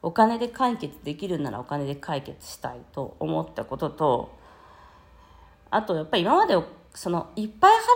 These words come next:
払う方が絶対損をするんだっていう考え方が頭にあったわけじゃない？その、でもさ、本当にそうなの？って思って、それで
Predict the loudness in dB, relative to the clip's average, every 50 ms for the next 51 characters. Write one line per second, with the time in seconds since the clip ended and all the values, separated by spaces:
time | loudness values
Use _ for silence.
0 | 8 8 6 6 4 2 2 2 0 2 2 2 2 0 -4 0 2 4 4 4
1 | 2 0 2 4 4 4 2 2 -4 -4 0 0 0 2 0 -2 -4 -4 -10 -20
2 | _ _ -10 -8 -8 -8 -6 -6 -4 -2 -2 0 0 0 -2 -4 -6 -12 -20 -20
3 | _ -20 _ -20 _ _ _ -20 _ _ -20 _ _ _ -20 _ _ _ _ _
4 | -6 -4 -2 0 2 0 0 0 0 -2 -2 -4 -6 -6 -8 -8 -6 -6 -6 -6
5 | -6 -6 -8 -8 -10 -16 -20 _ -8 -8 -8 -8 -8 -12 -16 -12 -8 -6 -4 -4
6 | -6 -6 -6 -8 -6 -8 -10 -12 -16 _ _ _ _ _ _ _ -20 _ -20 _
7 | _ _ _ -2 0 0 0 0 0 0 0 0 0 0 -4 -10 -16 -20 -20 _
8 | _ _ -20 -20 _ _ -20 _ _ _ _ _ _ 0 2 2 2 2 -2 -10
9 | -4 -4 -2 -2 -2 -4 2 2 2 4 4 2 2 2 2 -2 -4 -8 -14 -20
10 | -16 -14 -14 -14 -14 -16 -20 -12 -8 -6 -6 -4 -4 -6 -6 -8 -10 -20 _ -10
11 | -8 -8 -8 -10 -16 -20 -20 -20 -20 -20 -20 -20 -20 -20 -20 -20 -20 -20 -20 -20
12 | -20 -20 -20 -20 -10 -4 0 0 0 0 0 0